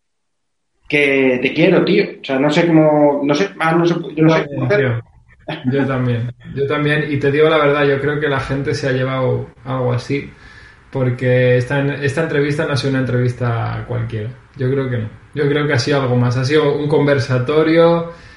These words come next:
Speaker 2: eh, ha sido, pues eso, multiplicar el valor de, de lo que ya era Facebook, <laughs> o era Zoom, o era, eh, lo que sea, ¿no? Y, y es como,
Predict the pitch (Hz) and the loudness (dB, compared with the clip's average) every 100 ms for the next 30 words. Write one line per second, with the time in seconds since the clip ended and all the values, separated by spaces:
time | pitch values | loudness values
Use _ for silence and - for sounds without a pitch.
0 | - - 127 131 131 120 139 139 139 135 | -20 -8 -2 0 0 0 4 4 6 4
1 | 131 131 127 123 131 131 127 127 127 127 | 2 2 2 2 0 0 0 0 0 -2
2 | 123 123 139 139 135 127 131 127 123 120 | -2 -2 0 2 2 0 0 0 2 2
3 | 120 123 123 120 120 123 120 120 135 131 | 0 -2 0 -2 0 0 0 0 0 2
4 | 123 120 135 135 139 196 208 - - - | 0 0 0 0 0 -2 -4 -10 -20 -20
5 | - - - 202 - 202 147 143 143 147 | -20 -12 -4 -2 0 0 0 0 2 0
6 | 156 - - - - - 165 180 190 202 | 0 -6 -16 -20 -20 -14 2 4 6 4
7 | - - 143 151 156 151 147 - - - | 0 0 2 4 4 4 2 0 -10 -18
8 | - - 143 143 143 143 139 120 147 156 | -18 -4 0 4 4 4 4 4 4 2
9 | 147 156 170 - - 143 139 131 127 123 | 0 -2 -4 -6 -4 0 0 0 -2 0
10 | 123 - 127 123 120 117 | -2 -4 -2 -2 -2 -2